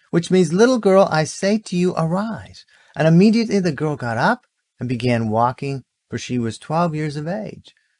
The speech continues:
And they were immediately overcome with amazement." And so Jesus took the girl by the hand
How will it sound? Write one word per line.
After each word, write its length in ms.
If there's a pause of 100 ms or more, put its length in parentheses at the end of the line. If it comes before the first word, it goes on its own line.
(160)
And 180
they 120
were 180
immediately 1080 (260)
overcome 840 (400)
with 140
amazement." 580 (1000)
And 140
so 100
Jesus 360
took 180
the 100
girl 280
by 240
the 160
hand 640